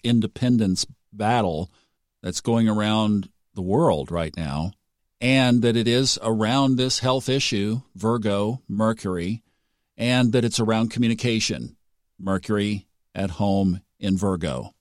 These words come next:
And that Mars, or in the communication metric of this yod, is also showing the anger and tension. That's what the sign looks like to me. All right, let's talk about something else. Venus has moved home.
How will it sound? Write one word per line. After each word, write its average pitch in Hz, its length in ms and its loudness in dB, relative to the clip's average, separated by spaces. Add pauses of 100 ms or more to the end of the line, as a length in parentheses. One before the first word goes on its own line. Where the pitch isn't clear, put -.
(460)
And 98 180 0
that 101 200 -2
Mars, 107 840 0 (100)
or 92 240 -8
in 117 220 2
the 113 80 2
communication 110 920 0 (100)
metric 101 640 -4
of 90 160 -4
this 95 260 -2
yod, 90 500 -4
is 98 220 -6
also 107 380 -2
showing 101 580 -2 (580)
the 92 380 -2 (160)
anger 110 520 0 (120)
and 90 300 -2
tension. 90 720 0 (220)
That's 107 200 -4
what 143 140 0
the 110 100 -2
sign 123 340 0
looks 120 240 -2
like 117 220 -2
to 110 80 0
me. 110 340 0 (480)
All 123 60 0
right, 120 100 2
let's 151 240 2
talk 180 220 4
about 147 240 4
something 143 400 2
else. 139 400 4
Venus 143 640 2
has 135 280 2
moved 143 420 2
home. 139 600 0